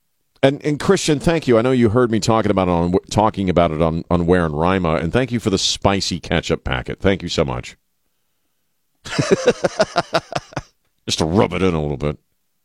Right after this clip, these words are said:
'Cause, see, I'm, I'm predominantly a Burger Boy guy now. I, I love Burger Boy.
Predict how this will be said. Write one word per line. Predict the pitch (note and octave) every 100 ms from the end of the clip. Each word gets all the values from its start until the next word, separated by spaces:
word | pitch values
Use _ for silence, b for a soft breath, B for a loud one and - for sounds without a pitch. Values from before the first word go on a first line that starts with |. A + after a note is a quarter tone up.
| _ _ _ _ _
'Cause, | - E3
see, | G3+
I'm, | G3 G3 b b b b b b b
I'm | F#3+ A3
predominantly | E3+ D#3 D3+ D3 C3+ G#2+ G#2+
a | F2+
Burger | C#2+ G2 F2+ E2 D#2 C2+ _ _ _
Boy | F2 D#2 D2
guy | C#2+ C2 B1+
now. | A#1+ A1+ -
I, | G1+ G2
I | - G#2
love | G2+ G2+ E2+
Burger | C#2+ F#2 E2
Boy. | D2+ D2+ D2+ D2+